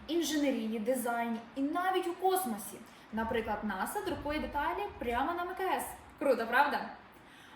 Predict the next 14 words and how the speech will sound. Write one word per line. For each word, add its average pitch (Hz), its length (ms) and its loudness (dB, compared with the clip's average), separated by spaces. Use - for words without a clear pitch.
Але 254 240 -2
як 453 300 2
працює 466 560 4
цей 240 180 0
чарівний 247 420 0
принтер? 214 400 -2
Давайте 254 500 6
розбиратися. 220 720 0
Будь-який 440 500 6
три 262 160 2
Д 262 140 4
принтер 349 380 0
має 247 400 2
екструдер, 208 520 -6